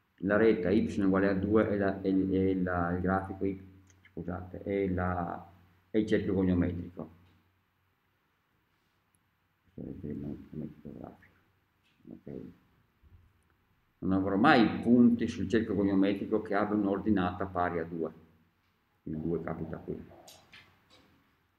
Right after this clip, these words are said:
Perché il seno al massimo arriva a uno o minimo meno uno.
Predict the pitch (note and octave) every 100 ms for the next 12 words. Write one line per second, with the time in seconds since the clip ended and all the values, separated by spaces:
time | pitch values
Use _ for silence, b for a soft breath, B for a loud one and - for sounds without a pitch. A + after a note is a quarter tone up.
0 | _ - - B2+ - A#2+ - G2 A2+ A2
1 | F#2 F#2 C3 F#2+ F#2+ E2+ F#2+ B2+ F#2+ E2+
2 | F#2+ F#2+ G#2+ A#2 F2+ D#2+ - G#2 G2